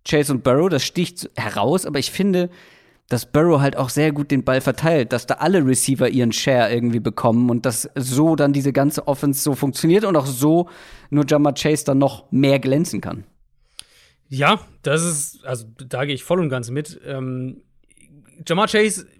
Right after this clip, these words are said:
Speaker 2: ich glaub, wir haben es letzte Woche auch schon ein bisschen thematisiert. Ähm, Ja'Marr Chase ist auf jeden Fall ein Gamechanger für die gewesen und ist es nach wie vor.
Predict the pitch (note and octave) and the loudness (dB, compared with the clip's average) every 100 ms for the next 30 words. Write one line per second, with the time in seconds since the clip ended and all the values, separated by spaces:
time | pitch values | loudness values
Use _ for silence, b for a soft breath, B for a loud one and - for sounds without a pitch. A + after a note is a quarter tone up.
0 | _ C#3+ - G3 G#3 F#3+ G3 G3 F#3+ F3+ | _ -10 -2 0 0 -2 -6 -8 -6 -6
1 | F#3 F#3+ F3 F3 E3+ F3 E3+ D#3+ E3+ E3 | -6 -8 -8 -10 -10 -8 -8 -6 -6 -6
2 | F#3+ - C#3 C#3 B2+ C3+ C#3 D3 D#3+ D3 | -10 -6 -4 -4 -6 -2 -2 0 -2 -4
3 | A2+ D3 D#3+ - C3+ C#3 C3 - _ - | -4 -2 -2 0 -2 -2 -4 -10 _ -20
4 | - - - C3+ C#3 E3+ E3+ G3 F#3+ G3 | -20 -20 -12 -4 -2 0 0 0 0 -2
5 | G3 F3 F#3+ F3 F#3 F#3+ G3 G3+ D#3 C3 | -2 -6 -6 -4 -4 -4 -6 -8 -10 -10
6 | C3 E3 D3+ C#3 C3 - D#3 F3 | -10 -10 -10 -10 -8 -2 0 0